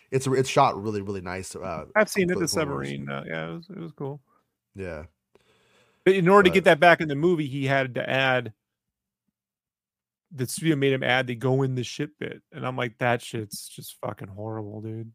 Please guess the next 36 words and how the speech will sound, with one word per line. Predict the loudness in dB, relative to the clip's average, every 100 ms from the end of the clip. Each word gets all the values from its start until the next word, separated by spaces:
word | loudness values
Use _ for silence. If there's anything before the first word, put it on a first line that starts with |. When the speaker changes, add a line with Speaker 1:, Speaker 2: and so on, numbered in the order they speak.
| _ _ _ -14
Speaker 1:
Mm-hmm. | -10 -12
Speaker 2:
It's, | -12 -18 -20 _ _ _ _ _
never | 2 2 2
should | -6 -8
see | -6 -6
inside | -6 -6 -8
the | -10
ship. | -12 -12 -12 _ _ _ _ _ _ _ _ _
Speaker 1:
Yeah. | -10 -8 -10 -14 -16 -16 _ _ _ _ _ _ _ -14
Yeah, | -10
I | -8
don't | -8
know. | -10 -12 -14 -10
I, | -6 -6
yeah, | -4 -2 -2 -2
I, | -2 0 -2
I, | 0
I'm | -2 -2
on | -2 0 0
the, | 0 -2 -6 -10
the, | -6 -4 -2 -6 -10 _
him | -2 -2 2
going | 2 2 -2
with | -2 0
him | -2
at | -2
the | -2
end, | -2 -2
I | -2
li-, | -2 -2
I | -4
actually | -4 -6 -8
think | -8 -12 -8
that's, | -8 -8
that's | -12 -12
fine. | -10 -12 -10 -12